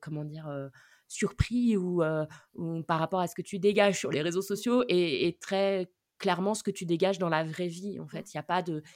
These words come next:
Speaker 1: il y a pas de gap ou il y a pas de,
Speaker 2: Mm, mm.
Speaker 1: de, de dissonance, en fait, euh, vis-à-vis de ça.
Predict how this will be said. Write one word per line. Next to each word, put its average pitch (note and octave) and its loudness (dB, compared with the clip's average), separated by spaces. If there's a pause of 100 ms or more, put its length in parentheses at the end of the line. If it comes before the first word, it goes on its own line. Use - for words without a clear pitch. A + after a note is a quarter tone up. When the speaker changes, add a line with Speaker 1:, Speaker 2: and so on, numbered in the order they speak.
Speaker 1:
il - -10
y - -4
a - -4
pas F#3 4
de D#3+ -8
gap - 4
ou - 2
il D#3+ -4
y - 2
a C#3+ 0
pas F3+ -2
de, E3+ -4
Speaker 2:
Mm, - -4 (160)
mm. A3 -8 (220)
Speaker 1:
de, D#3 -2
de E3+ 0
dissonance, G#3+ 4
en F3 -8
fait, - -10
euh, D#3+ -4
vis-à-vis D3+ -4
de - -20
ça. F3 -6